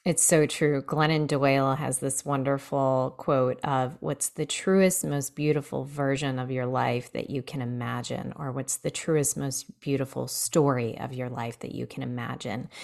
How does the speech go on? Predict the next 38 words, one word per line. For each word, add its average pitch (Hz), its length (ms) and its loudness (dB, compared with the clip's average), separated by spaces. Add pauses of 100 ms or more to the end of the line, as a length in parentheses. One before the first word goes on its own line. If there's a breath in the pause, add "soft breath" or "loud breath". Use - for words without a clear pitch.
(280 loud breath)
And 156 120 4
sometimes 180 520 6
at 135 160 2
my 143 100 0
retreats, 135 560 0
I 131 120 2
do 135 260 4
a 131 60 4
meditation 131 760 2
around 127 400 0
that 123 280 0
so 147 180 4
that 131 240 2
women 135 440 2 (300 loud breath)
can 127 220 0
visualize 143 920 6 (120)
that. 160 560 4
But 165 140 8
I 160 80 6
love 151 260 2
this 147 240 0
extra 139 380 0
step. - 440 2 (320 loud breath)
Now, 170 200 6
what 165 240 8
are 180 160 10
the 151 140 4
steps - 460 4
you 156 180 2
would, 143 260 2 (120)
imaginary 147 920 4
you 131 520 2 (280 loud breath)
would 156 180 4
take - 300 0
to 160 100 4
go 131 200 2
get 214 260 8
it? 143 260 2